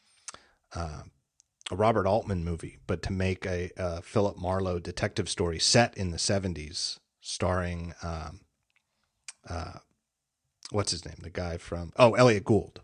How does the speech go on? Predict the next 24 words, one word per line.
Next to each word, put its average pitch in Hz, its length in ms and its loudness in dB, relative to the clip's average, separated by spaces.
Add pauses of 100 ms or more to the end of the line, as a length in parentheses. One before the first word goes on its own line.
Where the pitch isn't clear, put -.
(100)
from, 90 360 -4
uh, 82 200 -8 (1160)
young 101 220 -2
kids 92 280 2
will 85 80 -4
know 85 140 -6
him 85 60 -8
from 82 180 -10
Ocean's 82 340 -8
Eleven. 76 360 -12 (800)
Uh, 85 300 2 (480)
like 107 180 2
a 90 80 -2
seventies 135 680 6
take 104 380 0
on 98 100 -2
a 85 60 -4
forties 92 840 -2 (100)
film 87 380 -2
noir, 85 500 -8 (120)
which - 180 -6
was 87 140 -8
awesome. 85 520 -6 (720)
Uh, 82 300 -2